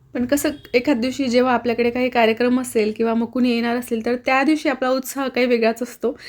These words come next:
की, अ, बाई सगळेजण येणार आहेत तर मग अजून जास्त छान दिसलं पाहिजे असं. तर, अ,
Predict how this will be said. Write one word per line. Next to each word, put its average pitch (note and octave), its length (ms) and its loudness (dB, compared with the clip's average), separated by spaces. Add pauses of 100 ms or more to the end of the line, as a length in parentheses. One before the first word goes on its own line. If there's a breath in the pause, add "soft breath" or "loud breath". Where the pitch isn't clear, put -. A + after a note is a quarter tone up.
(240 loud breath)
की, B3 360 0
अ, A3+ 240 2
बाई A3 180 2
सगळेजण A3+ 480 2
येणार G#3+ 180 -2
आहेत G#3+ 200 0
तर G#3+ 80 -2
मग A3 160 -2
अजून A3 220 0
जास्त A3 220 -4 (120)
छान A3 180 -2
दिसलं G3+ 260 -4
पाहिजे G3 380 -4
असं. G#3+ 220 -6 (520 loud breath)
तर, G3+ 160 2
अ, A3 300 2